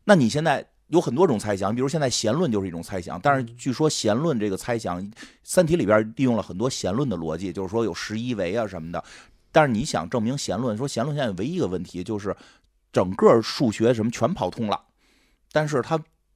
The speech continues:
Speaker 1: 弄不出例子来，就是它弄不出来说我可以在现实中做一什么例子来证明我这是真的。虽然你自圆其说了，但是你，你，你，你没有现实证据。所以这个就，就成一瓶颈。但是说的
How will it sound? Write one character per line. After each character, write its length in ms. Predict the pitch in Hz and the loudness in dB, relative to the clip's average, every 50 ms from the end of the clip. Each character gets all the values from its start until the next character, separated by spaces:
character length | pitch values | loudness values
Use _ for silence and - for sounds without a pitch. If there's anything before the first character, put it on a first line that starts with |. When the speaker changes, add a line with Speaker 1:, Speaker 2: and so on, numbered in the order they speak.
| _ _ _ _ _ _ _ _ _ - | _ _ _ _ _ _ _ _ _ -4
Speaker 1:
弄 200 | 170 156 131 107 | -2 0 0 0
不 80 | 104 | -2
出 220 | - - 156 160 165 | -2 0 0 0 2
例 200 | 180 185 131 80 | 2 0 -2 -4
子 60 | 73 | -4
来， 220 | 52 - - - _ _ _ - - | -6 -10 -12 -16 _ _ _ -8 -4
就 80 | - | -2
是 100 | 123 113 | -2 0
它 60 | 147 175 | 0 0
弄 220 | 180 196 185 135 | 2 0 0 0
不 80 | 107 107 | -2 -4
出 160 | - - 156 | -4 0 0
来 160 | 139 131 139 | 2 2 0
说 180 | 135 - 151 143 | 0 0 0 0
我 140 | 117 92 87 | 0 -2 -2
可 120 | - 147 | -2 -2
以 20 | |
在 120 | 127 135 139 | -2 -2 0
现 200 | - - 123 117 | 0 0 0 0
实 80 | 135 | 0
中 180 | 139 147 156 151 | -2 -4 -4 -2
做 160 | 139 131 117 | -2 0 0
一 60 | 135 | 0
什 120 | 135 127 117 | -2 -2 -4
么 80 | 127 147 | -2 -2
例 180 | 170 170 135 | -2 0 0
子 120 | 98 98 98 | 0 0 -2
来 100 | 104 117 | -2 -4
证 220 | 131 - - 135 113 | -4 -2 -2 -2 0
明 120 | 98 101 139 | 0 0 0
我 80 | 160 110 | 0 0
这 100 | 85 92 | 0 -2
是 140 | 107 113 95 | -6 -6 -4
真 180 | 120 139 147 | -2 -2 -2
的。 140 | 131 - - _ _ _ _ _ _ _ _ _ _ _ _ _ _ _ _ _ _ _ _ _ _ _ _ _ _ _ - | -2 -6 -8 _ _ _ _ _ _ _ _ _ _ _ _ _ _ _ _ _ _ _ _ _ _ _ _ _ _ _ -16
虽 180 | - - 185 180 | 2 6 8 10
然 100 | 175 160 | 10 8
你 60 | 131 | 6
自 120 | 107 117 117 | 2 2 4
圆 120 | 120 139 | 2 2
其 140 | 135 - 139 | 0 -2 -6
说 180 | 131 - 156 147 | -4 -2 0 0
了， 160 | 117 - - - | 0 0 -2 -2
但 120 | 131 131 131 | -2 -2 0
是 140 | 123 123 | 0 -2
你， 300 | 110 101 95 95 95 92 - - | -2 -2 -2 -4 -6 -8 -8 -6
你， 220 | 110 110 107 101 | -4 -4 -4 -4
你， 220 | - 85 104 - | -4 -6 -8 -6
你 160 | - 104 104 101 | -4 -4 -2 0
没 100 | 104 131 | 0 0
有 120 | 143 120 | 0 0
现 180 | - - 123 110 | 0 -2 -2 -2
实 100 | 123 127 | -2 -2
证 180 | - 147 107 87 | -2 -2 -4 -4
据。 140 | 78 - - _ _ _ _ _ _ _ _ _ _ _ _ _ _ _ - - _ - - _ _ | -8 -12 -16 _ _ _ _ _ _ _ _ _ _ _ _ _ _ _ -20 -20 _ -20 -20 _ _
所 240 | - - - 127 123 | -10 -2 0 2 2
以 60 | 117 101 | 4 4
这 160 | 117 113 104 | 2 2 2
个 100 | 101 101 | 2 0
就， 180 | - - 107 98 | -2 -2 -4 -4
就 180 | - - 104 | -4 -4 -6
成 200 | - - - 110 | -6 -4 -4 -4
一 40 | 117 | -4
瓶 200 | 113 - 95 95 | -4 -6 -8 -6
颈。 160 | 104 120 101 76 - | -4 -4 -4 -2 0
但 160 | - 151 156 | 0 0 2
是 180 | 147 147 135 127 | 2 0 -2 -2
说 260 | - - 151 151 143 | -2 0 4 4 6
的 160 | 139 123 110 | 6 4 4